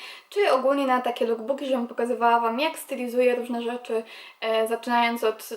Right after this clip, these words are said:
ciuchów, kończąc na butach, biżuterii i tak dalej. E, więc dajcie mi znać w komentarzach, jeśli jeśli chcecie takie filmy. E, i to by było na tyle. Dzięki za oglądanie i do zobaczenia w kolejnym.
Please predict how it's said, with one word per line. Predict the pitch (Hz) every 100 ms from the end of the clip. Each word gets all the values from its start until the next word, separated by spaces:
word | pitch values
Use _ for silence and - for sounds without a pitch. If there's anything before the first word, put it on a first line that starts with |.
| -
ciuchów, | - 294 285 254 254
kończąc | 247 240 247 240
na | 240 226
butach, | 247 254 233
biżuterii | 226 220 240 240 233
i |
tak | 226 220
dalej. | 320 320 302 302 - - -
E, | - 240 233 240 240
więc | 247 403 508 494 - -
dajcie | 330 330 269
mi | 262
znać | 254
w | 247
komentarzach, | 247 240 254 233 240
jeśli | 233 247 240 - -
jeśli | 240 240 254
chcecie | 240 247 226
takie | 226 233
filmy. | - 349 302 311 302 - - - -
E, | 240 240 247
i | - 349 370
to | 277
by |
było | 220 240
na | 233
tyle. | 233 254 247 233
Dzięki | 320 302 302
za | 247
oglądanie | 226 226 233 240 294
i |
do | 285
zobaczenia | 247 233 233 233
w | -
kolejnym. | 294 247 233 233